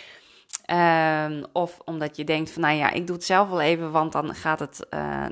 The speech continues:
dan is het altijd het snelst klaar en dan weet ik ook zeker dat het goed komt. Ehm, ik gebruik zelf dit excuus ook vaak genoeg om, nou ja, dingen over te nemen. Soms moet ik ook gewoon even snel en dan zeg ik, "Oh ja, nou ja, dat doe ik wel even, want dan is dat maar weer klaar en dan weet ik ook dat het goed is gekomen."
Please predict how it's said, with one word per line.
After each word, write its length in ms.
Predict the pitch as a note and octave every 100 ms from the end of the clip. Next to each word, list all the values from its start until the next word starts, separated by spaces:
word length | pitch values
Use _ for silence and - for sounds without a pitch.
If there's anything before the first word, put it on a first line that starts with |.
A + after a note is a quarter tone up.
| -
dan 260 | D3+ D3+
is 180 | - E3
het 140 | E3 C#3+
altijd 260 | D3 C#3+
het 80 | C#3
snelst 360 | G3 E3+ D#3 -
klaar 420 | G3+ G#3 G3+ G3+
en 300 | E3+ D#3+ D#3
dan 280 | D3 C#3+ -
weet 240 | D#3 D#3+
ik 120 | -
ook 120 | D3 -
zeker 240 | F3+ F3
dat 120 | C#3
het 100 | -
goed 240 | - A#3 -
komt. 340 | E3+ D#3+ E3+ - - - - _ _ -
Ehm, 340 | E3+ D#3+ D#3 -
ik 180 | - F3+
gebruik 380 | G3+ G#3 G3+
zelf 400 | G3 G#3 G#3 G#3+
dit 200 | F3 F#3
excuus 380 | - - - F#3+
ook 140 | D#3+ -
vaak 440 | - F3+ G3 -
genoeg 560 | - F#3 F#3+ G3 - - -
om, 380 | E3 E3 E3 D#3+ _ _ _ _ _ _ _ _ _ -
nou 120 | F3+
ja, 60 | C#3+
dingen 320 | D3+ F3 F3
over 320 | D3+ G3+ F#3+
te 120 | F3 E3+
nemen. 400 | F3 D#3+ D#3+ E3
Soms 240 | F#3+ F3
moet 160 | F3+ -
ik 80 |
ook 100 | D3+
gewoon 220 | - D#3 C#3
even 120 | C3
snel 460 | - - G#3+ G3+
en 80 | F3
dan 80 | D#3+
zeg 200 | - F3
ik, 120 | D#3+
"Oh 140 | - G#3
ja, 100 | F3
nou 140 | F3+
ja, 100 | D3
dat 160 | C#3+ D#3
doe 160 | G3+
ik 140 | - A3+
wel 160 | A#3+
even, 260 | A3 A3+ A3
want 200 | F3+ F3+
dan 320 | E3+ F#3 F3
is 160 | - G3
dat 120 | F#3
maar 140 | E3+
weer 120 | D3+
klaar 400 | - A3 A3+ A3
en 120 | G3 D#3
dan 120 | D3+
weet 160 | E3+
ik 100 | E3+
ook 100 | E3
dat 100 | D3+
het 120 | C#3 -
goed 200 | A3+ G#3+
is 120 | -
gekomen." 400 | - E3+ E3